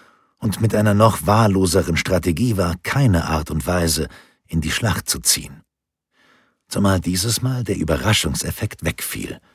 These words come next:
Noch dazu waren Piccininos Truppen trotz der zweitausend, die in San Sepolcro neu unter Waffen genommen worden waren, zahlenmäßig klar unterlegen. Und jetzt sah ihn dieser Schurke an und war im Begriff, ihm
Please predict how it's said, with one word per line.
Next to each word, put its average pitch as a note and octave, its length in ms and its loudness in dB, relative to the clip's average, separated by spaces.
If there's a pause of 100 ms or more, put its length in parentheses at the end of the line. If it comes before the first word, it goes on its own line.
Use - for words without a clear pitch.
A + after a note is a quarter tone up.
(640)
Noch A2+ 200 4
dazu B2+ 420 2
waren G2 340 2
Piccininos F#2+ 720 4
Truppen G#2 460 2
trotz - 380 0
der E2 200 2
zweitausend, F#2+ 840 2 (280)
die A#1+ 100 -4
in D#2 80 0
San G#2 240 2
Sepolcro A2 580 2
neu F#2 260 6
unter D#2+ 220 0
Waffen D#2 240 -2
genommen F2+ 380 4
worden F#2+ 260 4
waren, F#2 400 2 (360)
zahlenmäßig F#2+ 880 2
klar F2 260 -4
unterlegen. E2+ 560 -6 (1700)
Und D2+ 100 -10
jetzt - 320 0
sah D#2+ 200 0
ihn F#2+ 200 2
dieser D#2+ 300 -2
Schurke - 600 -6
an A#1+ 300 -10 (800)
und - 140 2
war G#2 100 4
im G2+ 100 0
Begriff, F2+ 480 0
ihm F#2 200 -2